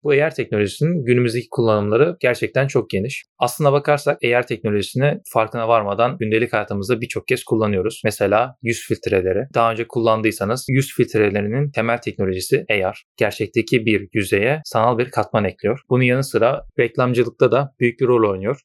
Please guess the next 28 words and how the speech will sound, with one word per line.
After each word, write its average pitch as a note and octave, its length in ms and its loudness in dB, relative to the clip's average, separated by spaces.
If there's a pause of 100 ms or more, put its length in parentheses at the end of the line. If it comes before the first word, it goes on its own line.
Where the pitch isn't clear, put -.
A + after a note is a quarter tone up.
Mesela B2 520 0
bir G#2 200 0
mobilya A2 420 0
şirketinin B2 680 -4
bir A#2 100 4
uygulaması G#2 540 2
var. G2 180 0
Bu C#3 40 2
uygulamada A#2+ 720 2
evinizin A#2 520 0
görüntüsüne G#2+ 680 0
istediğiniz A#2+ 760 -2
beyaz A2+ 240 2
eşyaları G2 640 0
ekleyebiliyorsunuz G#2+ 800 -2
ve B2 240 2
evinizin G#2+ 380 -2
nasıl A#2 180 -6
gözükeceğini A2+ 640 -2
görebiliyorsunuz. G#2+ 800 0
Yani A2+ 220 0
satın A#2+ 280 -6
almadan A#2 460 0
deneme A2 280 0
gibi A#2+ 380 0
bunu A2+ 300 2
gerçekleştirebiliyorsunuz. G#2 1120 0
Hatta F3 460 0